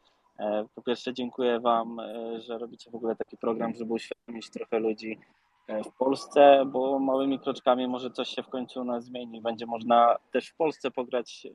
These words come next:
w tego pokera na najwyższym poziomie, e, a także w domu sobie legalnie, e, pograć online,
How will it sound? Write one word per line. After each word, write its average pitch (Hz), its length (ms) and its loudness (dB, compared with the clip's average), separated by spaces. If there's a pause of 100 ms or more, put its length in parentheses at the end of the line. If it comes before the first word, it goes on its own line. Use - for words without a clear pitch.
(140)
w - 20 -20
tego 151 180 -8
pokera 123 460 0
na 123 180 -6
najwyższym 120 440 -8
poziomie, 113 380 -8 (600)
e, 117 300 -2
a - 60 -10
także 139 280 -10
w 143 60 -14
domu 113 240 -8
sobie 127 220 -12
legalnie, 120 640 -4
e, 127 140 -6
pograć 139 440 -8
online, 123 360 -6